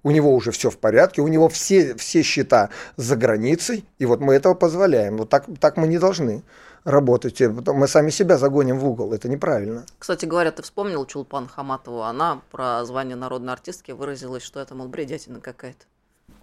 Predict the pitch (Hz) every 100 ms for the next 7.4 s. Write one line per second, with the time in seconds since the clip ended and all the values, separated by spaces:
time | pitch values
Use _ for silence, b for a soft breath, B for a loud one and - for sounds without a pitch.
0 | _ _ _ - B B B - 180 196
1 | 151 139 131 190 135 113 107 - - -
2 | - 180 185 170 - 151 123 101 98 92
3 | 127 127 - 127 127 139 123 - 156 -
4 | 127 139 127 110 117 113 117 110 147 139
5 | - 110 101 110 - 120 139 131 101 110
6 | 113 110 - 120 127 117 - 120 107 113
7 | 117 127 110